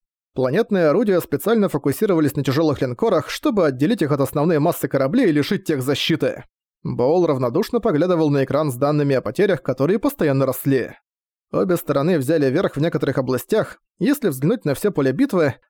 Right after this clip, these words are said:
то становилось очевидно. При продолжении данного побоища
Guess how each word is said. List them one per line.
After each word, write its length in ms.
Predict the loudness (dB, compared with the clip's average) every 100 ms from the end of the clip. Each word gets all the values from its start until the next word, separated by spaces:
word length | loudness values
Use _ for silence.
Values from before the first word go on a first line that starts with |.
| -4
то 100 | -2
становилось 460 | 0 0 2 2
очевидно. 640 | 0 0 2 0 -2 -8 -10 _ _ _ _
При 220 | -2 0
продолжении 560 | 0 0 0 2 2 0
данного 360 | 0 0 0 0
побоища 720 | -2 0 2 2 0 0